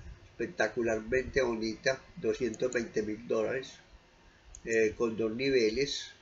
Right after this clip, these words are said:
Eh, esta es la decoración de la, de la casa modelo, una casa muy bonita, cerca a Tampa. Llame a Sergio Jaramillo, cuatro cuartos, dos,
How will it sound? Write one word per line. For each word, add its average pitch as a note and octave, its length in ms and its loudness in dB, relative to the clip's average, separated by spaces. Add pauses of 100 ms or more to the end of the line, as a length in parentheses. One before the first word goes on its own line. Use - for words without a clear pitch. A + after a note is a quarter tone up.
(160)
Eh, G#2 400 0 (280)
esta B2 240 -4
es - 20 4
la C3 80 6
decoración A#2 480 0
de A#2 120 -2
la, A2+ 260 0 (800)
de G#2+ 180 -2
la G2 160 2
casa B2 240 -2
modelo, B2 500 2 (1000)
una A#2+ 160 -4
casa C3+ 180 0
muy C3 220 -2
bonita, B2+ 600 -2 (120)
cerca A2+ 340 -2
a G#2 60 0
Tampa. G#2+ 500 -4 (1900)
Llame A#2+ 380 2
a B2 120 0
Sergio B2 340 -2
Jaramillo, A#2 540 0
cuatro B2 340 -2
cuartos, C3+ 540 0
dos, B2+ 180 -2